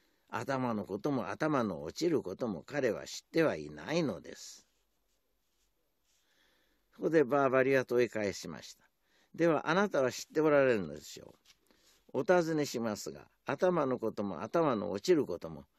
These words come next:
私に話してください。我らはあなたのお言葉を聞きたいのです。そうすると女神が答えました。私だってそれを知っていませんよ。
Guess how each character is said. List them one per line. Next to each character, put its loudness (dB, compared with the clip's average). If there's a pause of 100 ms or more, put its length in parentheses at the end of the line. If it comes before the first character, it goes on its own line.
(140)
私 -4
に -2
話 -8
し -12
て -6
く -10
だ -14
さ -18
い。 -20 (720)
我 4
ら 2
は -8
あ -6
な -2
た 0
の -2
お -4
言 -6
葉 -2
を -4
聞 -20
き -6
た 2
い 4
の -10
で -18
す。 -16 (1300)
そ 0
う 4
す 0
る 2
と 2 (180)
女 2
神 0
が -4
答 -8
え -2
ま -6
し -18
た。 -20 (1040)
私 -6
だ 4
っ 0
て -6
そ 0
れ 4
を 2
知 -8
っ -18
て -4
い -2
ま -4
せ -2
ん 0
よ。 -8